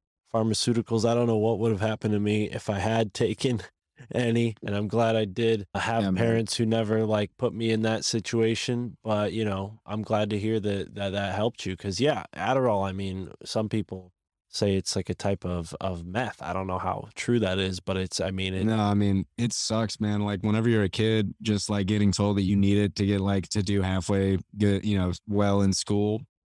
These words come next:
Speaker 2: I was th-, well, pretty much a C student, like, all throughout high school. And so, yeah, I mean, it's, it definitely gives you this zombified zone that you get in, and you can definitely get things done, but it's just, like,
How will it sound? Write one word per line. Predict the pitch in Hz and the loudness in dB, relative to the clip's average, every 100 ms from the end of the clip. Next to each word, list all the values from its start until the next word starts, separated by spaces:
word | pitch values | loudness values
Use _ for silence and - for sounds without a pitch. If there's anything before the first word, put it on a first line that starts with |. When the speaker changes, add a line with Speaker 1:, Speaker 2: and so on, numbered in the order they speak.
| - - | -10 -2
Speaker 2:
I | |
was | 113 | 0
th-, | 101 110 | 0 2
well, | 110 104 | 2 2
pretty | 127 117 | 2 4
much | 107 98 | 2 2
a | |
C | 95 - 104 | -2 0 0
student, | - 104 95 92 85 | 0 0 2 2 0
like, | 95 | 0
all | 92 92 | 0 0
throughout | 98 92 90 | 0 0 0
high | 92 | -2
school. | 92 - 95 95 - _ _ _ _ | -2 -2 -2 -2 -4 _ _ _ _
And | 120 107 104 | -2 0 0
so, | 110 104 101 92 _ _ _ _ _ _ _ _ | 0 0 -2 -4 _ _ _ _ _ _ _ _
yeah, | - 135 113 | -2 0 2
I | 113 | 2
mean, | 117 | 2
it's, | 117 113 - | 0 -2 -4
it | 131 117 | -4 -4
definitely | 135 135 147 127 117 | -4 -2 0 2 2
gives | 101 113 107 | 2 2 2
you | 110 104 | 4 4
this | 104 90 | 2 0
zombified | 101 104 107 101 107 101 98 98 | -2 0 -2 -2 -4 -2 -2 -2
zone | 87 87 98 101 104 104 104 | -2 0 2 4 4 4 4
that | 101 | 2
you | 107 | 2
get | 104 107 | 2 2
in, | 110 113 113 113 | 2 2 0 0
and | 110 110 | 0 0
you | |
can | 110 113 | 0 0
definitely | 113 113 107 | 0 0 -2
get | 110 - | -2 0
things | 104 95 | 0 2
done, | 95 95 110 113 | 2 4 4 4
but | 101 101 | 4 0
it's | 95 | 0
just, | - 101 - | -4 -6 -4
like, | 98 92 | -2 -2